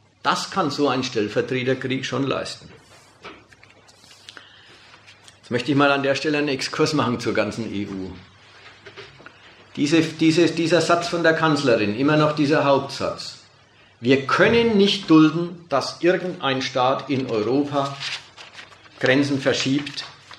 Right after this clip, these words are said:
Wir können einen Bruch der europäischen Friedensordnung durch wen auch immer nicht hinnehmen. Dieser Satz,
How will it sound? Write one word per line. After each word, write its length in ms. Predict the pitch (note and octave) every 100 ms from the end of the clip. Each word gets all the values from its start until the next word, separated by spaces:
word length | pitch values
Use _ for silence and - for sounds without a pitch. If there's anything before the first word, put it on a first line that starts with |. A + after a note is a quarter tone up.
| - _ - _ _ _ _ _ _ _ _ _ - - - - _ -
Wir 180 | C3
können 420 | C3+ D#3 G#3+ G3+ D#3
einen 320 | D#3 D3 B2+
Bruch 240 | D#3 F#3+
der 160 | - D#3+
europäischen 600 | D3+ D3 D3 C#3+ C#3+ C#3
Friedensordnung 800 | B2+ C#3+ D#3 D3+ C3 C#3+ C#3+ C3
durch 240 | C3+ B2
wen 160 | C#3 D3+
auch 240 | C3 B2
immer 240 | E3+ C#3+ C#3+
nicht 280 | C3+ C#3+ -
hinnehmen. 500 | C#3+ B2 G#2+ F2+ E2 D#2+ - - -
Dieser 240 | D3+ D3+
Satz, 400 | - C3+ B2+ -